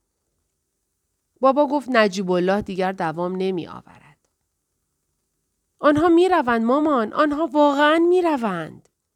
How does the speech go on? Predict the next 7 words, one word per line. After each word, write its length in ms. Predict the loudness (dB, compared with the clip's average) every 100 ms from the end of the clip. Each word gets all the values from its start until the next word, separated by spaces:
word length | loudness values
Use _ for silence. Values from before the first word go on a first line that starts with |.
| _ _ _ _ _ _ _ _ _ _ _ _ _ _ _ _ _ -4
«اگر 300 | 0 2 2
دلتان 480 | 2 0 0 0 -2
می‌خواهد 600 | -4 -8 -10 -8 -8 -8
شما 260 | -6 -4 -2
دوتا 280 | -2 -2
جشن 460 | 0 0 0 -4 -8
بگیرید. 540 | -12 -14 -20 -20 _